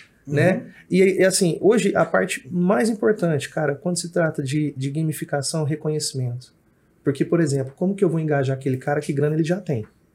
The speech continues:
Speaker 1: Uhum.
Speaker 2: É um cara que ele já é alta performance da empresa. Como que eu engajo ele?
Speaker 1: Cara, você tocou num ponto importante,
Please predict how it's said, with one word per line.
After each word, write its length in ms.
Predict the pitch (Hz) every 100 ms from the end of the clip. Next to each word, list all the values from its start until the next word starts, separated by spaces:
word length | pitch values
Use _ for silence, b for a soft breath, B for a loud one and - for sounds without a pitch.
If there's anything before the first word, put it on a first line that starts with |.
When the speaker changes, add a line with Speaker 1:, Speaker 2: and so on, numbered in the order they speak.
| _
Speaker 1:
Uhum. 340 | 147 139 147 175
Speaker 2:
É 40 | 120
um 40 |
cara 220 | 120 143
que 100 | 143
ele 80 | 156
já 160 | 139 156
é 20 |
alta 220 | 160 165
performance 580 | 170 151 139 143 135 127
da 80 | 135
empresa. 400 | 127 123 110 120
Como 220 | 170 170
que 80 | 160
eu 40 |
engajo 360 | 131 117 104 107
ele? 100 | 110 _ _ b b
Speaker 1:
Cara, 320 | - 196 175 -
você 220 | - 156
tocou 240 | 147 170 190
num 100 | 180
ponto 180 | 170 160
importante, 720 | 151 127 - 135 165 -